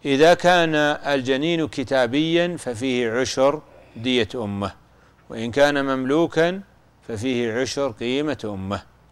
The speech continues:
لو قدر أن الجنين سقط حياً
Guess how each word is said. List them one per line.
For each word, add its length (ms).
لو 220
قدر 500
أن 180
الجنين 720
سقط 640
حياً 800